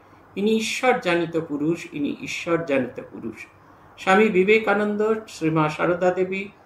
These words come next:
শ্রীরামকৃষ্ণ এবং তাদের সন্ন্যাসী এবং গৃহী পার্ষদরা তাদের জীবন দিয়ে দেখিয়ে দিয়ে গেছেন। আমাদের ভেতরের ওরিয়েন্টেশনটা খুব দরকার। স্বামীজি বলছেন, "All power is there within you,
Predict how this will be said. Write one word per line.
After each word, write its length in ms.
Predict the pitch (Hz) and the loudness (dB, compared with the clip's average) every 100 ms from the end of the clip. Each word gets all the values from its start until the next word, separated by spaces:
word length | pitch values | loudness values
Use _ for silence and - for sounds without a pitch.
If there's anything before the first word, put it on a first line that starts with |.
| _ _ | _ _
শ্রীরামকৃষ্ণ 960 | - 190 202 202 220 220 214 - - 226 | -8 0 6 6 4 -2 -8 -12 -4 -4
এবং 360 | - 185 208 196 | -2 -2 -2 -2
তাদের 220 | 180 170 | -2 -2
সন্ন্যাসী 720 | 160 165 165 185 180 147 131 - - - - 190 | -2 -2 0 0 -2 -4 -8 -10 -20 -20 -10 -2
এবং 300 | 196 233 180 | 4 4 2
গৃহী 260 | 165 208 | -2 -4
পার্ষদরা 680 | - 143 - - 123 - 104 - - - - - | 0 0 0 -2 -4 -4 -8 -8 -18 -20 -20 -2
তাদের 300 | 156 156 156 | 2 4 4
জীবন 440 | 139 156 180 214 226 | 2 0 2 2 4
দিয়ে 160 | 202 | 2
দেখিয়ে 400 | 165 143 - 185 | 0 -4 0 2
দিয়ে 200 | 170 156 | 6 6
গেছেন। 440 | 143 131 - 127 139 - - - - | 6 2 -2 -8 -10 -18 -20 -16 -2
আমাদের 320 | 196 226 185 | 4 6 4
ভেতরের 460 | 196 196 226 240 - | 0 0 2 2 0
ওরিয়েন্টেশনটা 1040 | 185 196 214 202 170 156 127 - 135 147 156 | -2 0 2 0 0 -4 -6 -6 -8 -8 -12
খুব 280 | - 165 147 | -8 -8 2
দরকার। 400 | 131 - 127 117 | 0 2 0 0
স্বামীজি 380 | - 156 165 | -2 -4 -4
বলছেন, 540 | 170 160 175 - 185 185 - - - - | -2 0 -2 -4 -6 -6 -12 -20 -20 -4
"All 240 | 196 202 | 4 4
power 480 | 202 202 190 202 196 | 4 6 6 6 4
is 60 | 165 156 | -2 2
there 220 | 160 170 | 2 2
within 340 | 156 151 147 135 | -2 -4 -6 -6
you, 140 | 127 | -8